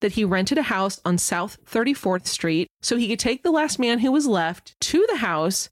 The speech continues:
and scare him. Heaton wanted to impress upon this man that he was never to cross Heaton's path again. Fisher told detectives, he told Heaton,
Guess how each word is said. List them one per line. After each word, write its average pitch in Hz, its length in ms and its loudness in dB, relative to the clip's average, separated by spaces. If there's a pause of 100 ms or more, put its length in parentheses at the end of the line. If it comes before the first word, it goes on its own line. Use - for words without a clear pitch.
and 214 140 0
scare 277 380 0
him. 175 280 -2 (540)
Heaton 233 300 0
wanted 254 240 2
to 277 100 2
impress 185 320 -2
upon 247 260 0
this 294 160 2
man 185 420 2 (180)
that 214 100 0
he 214 100 2
was 175 220 0
never 214 360 2
to 311 100 0
cross 208 560 -2
Heaton's 226 420 -2
path 185 400 -4 (100)
again. 170 640 -2 (460)
Fisher 277 260 0
told 294 200 0
detectives, 190 580 0
he 214 100 0
told 190 220 0
Heaton, 180 460 0